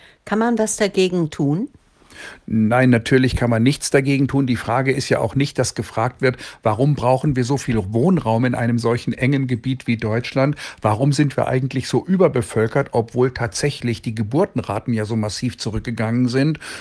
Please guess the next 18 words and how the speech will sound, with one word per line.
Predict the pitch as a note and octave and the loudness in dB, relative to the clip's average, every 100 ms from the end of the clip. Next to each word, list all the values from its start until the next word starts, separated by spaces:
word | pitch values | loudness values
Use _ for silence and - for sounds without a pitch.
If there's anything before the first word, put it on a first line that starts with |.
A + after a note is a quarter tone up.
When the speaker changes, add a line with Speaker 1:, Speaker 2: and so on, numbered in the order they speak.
| - | -6
Speaker 2:
Und | A2+ G#2 | -2 0
da | G#2+ | 0
fallen | - B2+ C#3 C#3 | 0 2 2 2
einem | C3+ | 0
natürlich | B2 - B2+ B2+ - | 0 0 -2 -2 -4
die | B2 A#2+ | -4 -4
widerrechtlichen | A#2+ C3+ A#2+ C3 - B2 B2+ | -2 -2 -2 -4 -4 -4 -4
Grenzöffnungen | - A2+ B2+ - B2 - B2 B2+ A#2 - - | -2 -2 -2 -2 -4 0 2 2 -2 -8 -6
von | - A#2+ | 0 0
zweitausendfünfzehn | - A#2 B2+ - A#2 A#2 A#2+ G#2+ - G3 A#3 - - E3+ E3+ | 0 -2 -2 -2 -2 0 2 0 2 0 0 -2 -4 -4 -2
auf, | C#3+ D3 C#3+ - - - | 0 0 -2 -10 -14 -4
die, | B2+ B2+ _ _ _ | -2 -4 _ _ _
das | A#2+ - | -4 -2
sind | G#2+ G#2 | -4 -4
die | - | -4
Aussagen | F#2+ G#2+ G#2 G#2 A2 | -4 -4 -4 -4 -6
von | G#2+ | -6
Verfassungsrechtlern, | F#2+ F#2+ - D3 E3+ D3+ - C#3 - C3+ C3 B2+ | -6 -4 -2 0 0 -2 -2 -4 -4 -2 0 -2